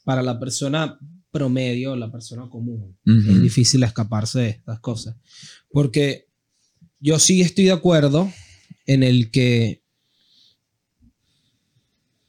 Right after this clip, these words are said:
Speaker 1: o podría, o me gustaría pensar que uno, que uno nace ya como con, con su carrilcito por el que supuestamente tienes que ir.
Speaker 2: Ujú.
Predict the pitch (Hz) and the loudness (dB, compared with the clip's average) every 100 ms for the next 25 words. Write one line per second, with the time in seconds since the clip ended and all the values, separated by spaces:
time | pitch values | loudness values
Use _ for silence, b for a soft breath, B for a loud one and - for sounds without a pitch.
0 | _ _ _ _ _ _ _ _ _ _ | _ _ _ _ _ _ _ _ _ _
1 | 139 120 131 123 120 131 120 139 135 120 | -2 2 4 4 4 2 2 2 4 4
2 | - 135 151 160 143 151 151 156 147 151 | 4 4 4 2 2 0 0 0 0 0
3 | 156 135 143 135 147 156 151 - 165 - | -4 -4 -4 0 0 0 0 -2 -2 -4
4 | _ _ _ _ 139 147 143 127 165 143 | _ _ _ _ 0 2 0 -2 -2 -2
5 | 117 123 117 110 104 _ _ _ _ _ | -2 -2 0 -2 -4 _ _ _ _ _
6 | _ _ 139 131 117 - 135 143 127 127 | _ _ 2 2 0 0 0 2 2 2
7 | 113 - 147 131 143 151 123 110 113 131 | 0 0 -2 0 0 0 0 0 2 4
8 | 120 110 139 135 135 131 131 123 113 107 | 4 4 4 4 4 2 2 4 4 4
9 | 101 110 - 107 107 98 | 2 4 6 6 6 2